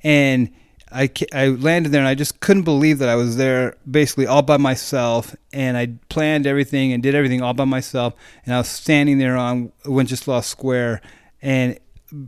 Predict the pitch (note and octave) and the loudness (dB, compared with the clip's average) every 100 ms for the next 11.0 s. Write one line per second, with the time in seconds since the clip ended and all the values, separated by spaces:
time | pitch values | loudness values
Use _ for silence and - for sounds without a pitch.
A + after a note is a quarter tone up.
0 | - D#3 E3 D#3+ - - F#3+ F#3 D#3 C3 | -12 -2 2 2 2 2 2 4 4 4
1 | C#3+ D3 C#3 A#2+ C#3 B2+ C#3 C#3 D#3+ D3+ | 4 4 4 0 0 0 0 0 0 0
2 | - E3 D#3 E3+ D#3+ E3 D#3+ D#3 - - | 0 -4 -4 -6 -4 -2 -2 -4 -10 -20
3 | _ - C3+ A#2 F3+ G3+ F#3+ D#3+ C#3+ C3+ | _ -2 0 4 4 4 0 0 2 -2
4 | - - D#3+ D3+ D3 C3+ C3 A#2+ C#3 C#3+ | -4 -2 0 2 2 0 -2 -2 0 0
5 | C3+ B2+ B2+ A#2+ B2+ B2+ A#2+ - - - | 0 -2 -6 -4 -2 0 0 -4 -10 2
6 | G3 G#3+ E3+ D3+ E3 D#3 D3 C3 B2+ D3 | 2 4 0 0 0 0 0 0 2 2
7 | D3+ D3 B2 C3+ C#3 B2+ C#3 C3+ C3+ C3+ | 2 2 -2 -2 -2 2 2 4 2 0
8 | C3 B2+ - C#3 B2+ B2 B2 B2 - B2+ | -2 -4 -2 0 0 -2 -4 -4 -2 -2
9 | A#2 - C#3 B2+ G#2 G2+ C3 B2 A2 - | -2 0 0 0 -2 -2 0 0 -4 -10
10 | C3 A#2+ A#2 A2+ A2 A2 C3 A#2+ G#2+ A2+ | -6 -4 -2 -4 -6 -6 -2 -2 -2 -6